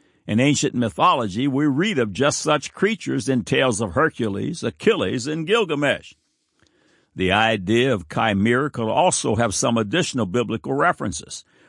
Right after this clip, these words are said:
Revelation quoted earlier describes bizarre, non-earth-like creatures being released from the bottomless pit. Also consider the cockatrice.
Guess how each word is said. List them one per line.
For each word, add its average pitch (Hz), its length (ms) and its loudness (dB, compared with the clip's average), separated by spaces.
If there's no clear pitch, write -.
Revelation 135 600 2
quoted 127 360 2
earlier 127 460 2
describes 127 680 0
bizarre, 123 680 2
non-earth-like 127 1120 0
creatures 123 540 -4
being 131 260 0
released 131 440 0
from 131 180 -2
the 120 80 -2
bottomless 123 640 0
pit. 202 300 0
Also 190 380 2
consider 151 600 0
the 131 120 0
cockatrice. - 920 -2